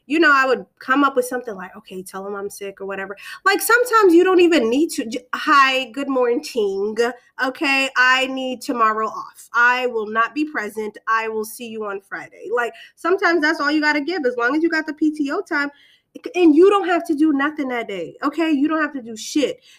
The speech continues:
You drop the kids off if you have kids, um, and you do nothing.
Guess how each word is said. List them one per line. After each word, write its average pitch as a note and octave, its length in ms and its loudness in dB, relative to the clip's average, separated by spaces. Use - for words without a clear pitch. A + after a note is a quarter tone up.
You G3 100 -20
drop G#3+ 260 -6
the - 80 -14
kids D4+ 300 -2
off C#4+ 260 4
if G3 140 -8
you G#3+ 100 -10
have A#3+ 340 -2
kids, A#3 460 2
um, G3 540 -4
and A3+ 140 -12
you A#3 80 -8
do A3 140 -4
nothing. C4 360 -6